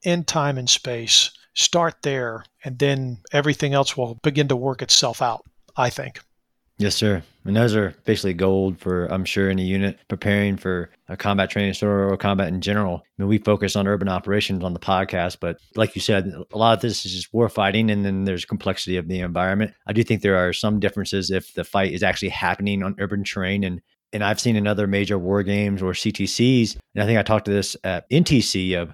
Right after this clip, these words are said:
Speaker 2: they almost have to give the commander no other option but to fight in the urban terrain because they will avoid it like they should in, in any case, but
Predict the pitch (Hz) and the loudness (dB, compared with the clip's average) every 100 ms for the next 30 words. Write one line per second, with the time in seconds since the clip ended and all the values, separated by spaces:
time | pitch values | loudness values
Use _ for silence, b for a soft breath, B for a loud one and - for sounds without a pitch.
0 | _ 101 113 120 120 117 104 101 101 117 | _ -4 0 2 2 0 0 -2 2 2
1 | 101 95 104 107 101 107 120 120 123 120 | 2 -4 0 0 0 2 2 4 2 2
2 | 92 92 98 - 92 87 87 95 - - | 0 0 -2 -4 -6 -6 -8 -8 -10 -6
3 | 110 104 95 - 101 95 92 92 - 104 | -2 -2 -2 -4 -2 -2 -2 -6 -4 0
4 | 107 87 95 82 - _ _ 98 92 92 | 0 -2 -4 -6 -10 _ _ -2 -2 -4
5 | 82 110 131 113 104 - _ _ 175 160 | -2 2 4 2 0 -6 _ _ -2 0
6 | 131 117 - 175 151 127 127 113 113 101 | 2 0 4 6 6 4 0 -2 0 -2
7 | - 175 131 - 95 | 0 2 2 -2 -10